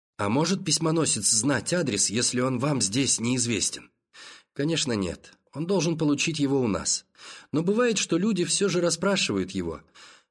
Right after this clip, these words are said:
Это их успокаивает. Такова человеческая природа. Разве нет?» «Да, вероятно». Гребер взял посылку и стал спускаться по лестнице. Он взглянул на дату. Посылка была отправлена три недели назад.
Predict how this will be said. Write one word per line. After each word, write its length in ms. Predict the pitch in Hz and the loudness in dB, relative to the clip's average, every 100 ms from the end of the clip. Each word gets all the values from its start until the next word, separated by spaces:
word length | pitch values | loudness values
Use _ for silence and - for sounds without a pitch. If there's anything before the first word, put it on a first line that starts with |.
| - | -4
Это 220 | 180 165 | -2 0
их 220 | 135 - | 0 0
успокаивает. 920 | - 117 104 90 85 78 73 - - _ _ | -2 -2 0 0 0 -2 -10 -16 -20 _ _
Такова 360 | 110 143 196 | -4 -2 0
человеческая 640 | 196 156 127 147 - - 113 | 0 0 2 0 -2 -2 -2
природа. 480 | 110 98 110 101 - - _ _ | 0 0 0 -2 -8 -16 _ _
Разве 340 | 98 101 95 | 0 0 0
нет?» 280 | 98 131 127 _ _ _ _ _ - _ | 0 -2 -6 _ _ _ _ _ -20 _
«Да, 340 | - 90 87 80 | -8 -4 -2 -2
вероятно». 600 | 85 90 87 73 - - - _ _ _ _ _ _ _ _ _ _ _ | -2 -2 -2 -4 -10 -16 -18 _ _ _ _ _ _ _ _ _ _ _
Гребер 380 | - 104 135 123 | -4 0 0 0
взял 260 | 110 123 113 | 0 0 0
посылку 520 | 151 - 147 139 131 | 0 0 0 -2 -4
и 120 | - | -2
стал 280 | 101 - 139 | -2 -2 -4
спускаться 520 | - 113 - 107 - | -4 -6 -4 -2 -2
по 140 | 104 92 | -2 -2
лестнице. 540 | 78 - 76 - 73 _ _ - - - - | -2 -6 -6 -8 -8 _ _ -20 -20 -18 -4
Он 160 | 107 | -2
взглянул 460 | 101 95 101 110 117 | 0 0 0 0 0
на 140 | 113 113 | 0 0
дату. 400 | 101 78 71 - _ _ _ _ _ - | -2 -2 -10 -20 _ _ _ _ _ -2
Посылка 460 | 104 - 156 139 | 0 2 0 -2
была 240 | 98 117 120 | -2 0 -2
отправлена 540 | - 139 135 131 127 | 0 0 0 0 -2
три 220 | 123 123 | -2 0
недели 340 | 139 127 127 127 | 0 0 0 0
назад. 500 | 127 107 82 - | 0 0 -4 -8